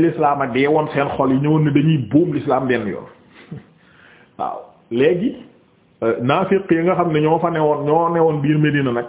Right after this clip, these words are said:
ñuy rëccu ko waa, "Ey, way jële waay. Waaw. Lii de moom bu ñu fi mënoon bañ a nekk." Borom bi nag di leen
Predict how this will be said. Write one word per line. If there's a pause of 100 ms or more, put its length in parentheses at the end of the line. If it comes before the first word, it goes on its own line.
ñuy
rëccu
ko
waa,
"Ey,
way (120)
jële
waay. (1080)
Waaw. (640)
Lii
de
moom
bu
ñu
fi
mënoon
bañ
a
nekk." (240)
Borom
bi
nag
di
leen